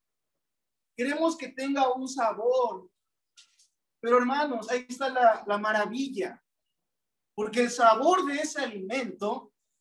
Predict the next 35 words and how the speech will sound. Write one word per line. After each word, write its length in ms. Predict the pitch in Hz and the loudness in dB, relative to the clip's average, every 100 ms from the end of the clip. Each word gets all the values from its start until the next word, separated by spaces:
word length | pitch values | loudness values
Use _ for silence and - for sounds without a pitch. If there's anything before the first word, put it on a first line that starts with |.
| _ | _
precisamente 720 | - 226 285 - 294 269 277 285 | -8 -6 -6 -2 0 2 2 0
lo 240 | 254 240 | 0 0
tiene 500 | 233 269 294 254 254 | 0 -2 0 2 0
ese, 480 | 277 277 269 247 - _ _ | 0 0 0 -2 -8 _ _
ese 220 | 254 262 | -6 -2
pequeño 560 | 311 247 254 285 285 294 | -2 -4 -2 2 4 4
granito 880 | 269 233 220 233 302 330 320 254 247 | 4 2 0 0 2 2 0 -4 -2
que 100 | 233 | -2
le 140 | 220 | -2
echamos, 920 | 214 214 269 294 285 247 240 240 - - | -2 4 6 6 6 4 2 0 -6 -16
que 180 | 240 247 | -12 -12
es 180 | 254 | -10
la 160 | 247 233 | -4 -4
sal. 680 | 226 247 269 294 233 185 156 _ _ _ _ _ _ _ _ _ _ _ _ _ _ _ - | -4 -6 -2 -2 -2 -4 -8 _ _ _ _ _ _ _ _ _ _ _ _ _ _ _ -6
Y 180 | 240 247 | -4 0
cuando 640 | 269 277 262 269 269 262 | 4 4 6 6 4 4
mi 180 | 240 262 | 0 2
alimento, 800 | 269 262 262 311 359 359 311 311 | 2 2 2 2 2 0 -2 -2
por 180 | 233 | -6
muy 260 | 226 269 320 | -4 0 0
bonito 500 | 311 277 277 269 294 | 0 0 0 -2 -4
que 100 | 240 | -6
se 220 | 220 190 | -4 -2
vea, 340 | 185 254 262 254 | 2 4 4 2
por 200 | 233 220 | -2 0
muy 180 | 277 - | -2 -2
apetitoso, 920 | 214 220 - - - 247 302 277 240 | -6 -6 -8 -10 0 2 2 0 -4
por 140 | 214 208 | -4 -4
muy 240 | 220 285 | -2 -2
rico 500 | 277 240 294 294 277 | -2 -2 -4 -4 -6
que 100 | - | -6
se 160 | - 196 | -2 2
vea 220 | 220 262 | 4 4
mi 80 | 254 | 2
alimento 1000 | 220 190 190 262 285 - 202 226 - | 0 -2 -2 0 0 -2 -2 -2 -4